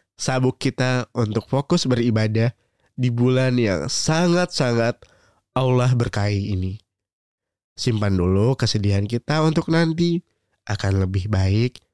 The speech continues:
lagi kalau kita bersedih untuk meratapi dosa-dosa kita dan minta pengampunan dari Allah, daripada terus meratapi kesendirian. Masih ada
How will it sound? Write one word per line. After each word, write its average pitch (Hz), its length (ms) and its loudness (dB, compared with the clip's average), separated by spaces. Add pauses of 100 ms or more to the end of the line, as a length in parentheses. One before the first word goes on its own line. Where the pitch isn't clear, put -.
(480)
lagi 113 400 0
kalau 95 320 -2
kita 156 240 -2
bersedih 127 640 0 (800)
untuk 123 480 0
meratapi 107 640 0
dosa-dosa 101 640 0
kita 127 560 -2 (400)
dan 107 320 -2
minta 110 400 -2
pengampunan 107 720 0
dari 101 320 -2
Allah, 101 560 -2 (640)
daripada 101 880 0 (480)
terus 175 240 0
meratapi 101 560 0
kesendirian. 101 640 -2 (1500)
Masih 127 480 0
ada 123 640 2